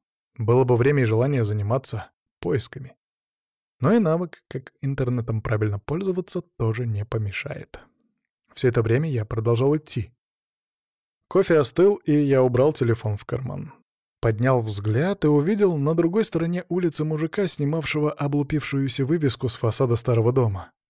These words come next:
Буквы вывески падали по одной, глухо ударяясь о козырек. Осталось только "УБ".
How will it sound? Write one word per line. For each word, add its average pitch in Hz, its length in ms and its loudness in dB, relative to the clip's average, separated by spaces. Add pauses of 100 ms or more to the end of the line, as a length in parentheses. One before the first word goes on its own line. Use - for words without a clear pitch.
(300)
Буквы 120 440 0
вывески 127 500 0
падали 113 420 2
по 123 220 0
одной, 147 300 2
глухо 113 440 0
ударяясь 110 500 -2
о 113 40 -10
козырек. 104 500 -4 (640)
Осталось 151 600 0
только 156 500 0 (260)
"УБ". 123 540 2